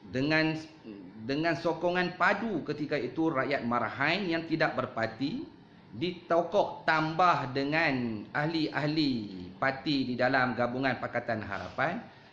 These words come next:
dan jangan dilupakan juga, uh, undi-undi ahli-ahli umno ketika itu yang nak Najib turun, membuat Pakatan Harapan mencapai kemenangan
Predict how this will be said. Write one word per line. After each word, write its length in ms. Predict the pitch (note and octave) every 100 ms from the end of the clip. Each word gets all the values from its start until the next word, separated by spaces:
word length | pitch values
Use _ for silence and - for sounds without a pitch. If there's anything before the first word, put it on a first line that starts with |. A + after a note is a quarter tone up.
| -
dan 320 | G2+ E3 G#3
jangan 320 | G3 F#3+ G3+ G3
dilupakan 640 | G3 F#3+ F#3+ G3 F#3+ F#3
juga, 560 | F3+ E3+ D3+ G2+ - - - - - - - - - - - - - - - - - - - - -
uh, 480 | C3+ C3 C3 A#2+ F#3
undi-undi 800 | A3+ A#3 A#3 G#3+ G3+ G#3+ G#3+ -
ahli-ahli 800 | F#3 G#3 C4 - G3+ B3 - G3
umno 640 | G#3 A3 F3 G#2+ G2 - -
ketika 400 | D#3 E3+ E3 F#3
itu 480 | E3 E3+ - G#3+ A3
yang 480 | F3+ F3+ F#3 F#3
nak 480 | G3+ A#3 - - - -
Najib 480 | B2+ D#3+ D#3 D#3+ -
turun, 320 | D#3 C#3 F2+ F2 - - - - -
membuat 720 | A2+ C3 C3 B2 F3 D3 A2+ - - - - - -
Pakatan 560 | - A#2+ C3 C3 F#3+ F#3+
Harapan 640 | D#3+ D#3+ D#3 C#3+ A#2+ A2 A2 -
mencapai 720 | B2 A2 D#3 D3+ C3+ A#2+ A2
kemenangan 720 | B2+ A#2+ B2 B2+ A2+ G2+ F#2+